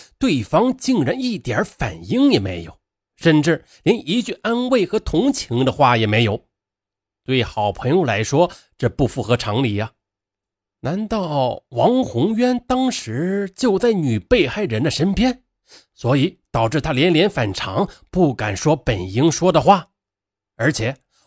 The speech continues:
王宏渊身上有玉顺巷三十一号那十六号房的钥匙。指挥部当即命令对王宏渊实施二十四小时监控，并在适时时机秘密抓捕。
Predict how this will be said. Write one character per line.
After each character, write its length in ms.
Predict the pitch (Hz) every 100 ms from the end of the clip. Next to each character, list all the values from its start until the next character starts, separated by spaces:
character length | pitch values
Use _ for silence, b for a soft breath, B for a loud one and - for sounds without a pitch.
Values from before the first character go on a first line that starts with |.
| _
王 260 | 120 165 233
宏 280 | - 165 226
渊 160 | 240
身 280 | - 277 277
上 280 | - 185 127 B B
有 160 | 147
玉 300 | 180 240 214
顺 320 | 143 269 226 123
巷 300 | - 151 - -
三 220 | 196 214
十 120 | 151
一 180 | 208 240
号 280 | - 202 147
那 160 | 208
十 360 | 151 - 123 185
六 260 | 240 214 139
号 300 | - 220 139
房 360 | - 101 110
的 180 | 160 170
钥 340 | 240 254 156
匙。 160 | 92 - _ _ _ _ _ _ _ _ _ _
指 320 | - 107 104 101
挥 400 | - 120 127 135
部 320 | - 170 B B -
当 280 | 104 120 139
即 220 | 143 135
命 260 | 151 175 147
令 160 | 139 - -
对 160 | 190
王 320 | 151 147 233 254
宏 260 | 170 240
渊 200 | 262 262 _
实 260 | - 143
施 240 | 160 160 -
二 240 | 139 139
十 160 | 113 135
四 180 | - 143
小 160 | 139
时 160 | 117 139
监 200 | 156 170
控， 240 | 208 - _ b b -
并 240 | 131 95
在 180 | 117 107
适 300 | - 233 123
时 200 | 123 196
时 320 | - 113 170
机 280 | 202 247 b b
秘 340 | 120 113 95
密 220 | 95 110
抓 240 | 92 123 113
捕。 220 | 92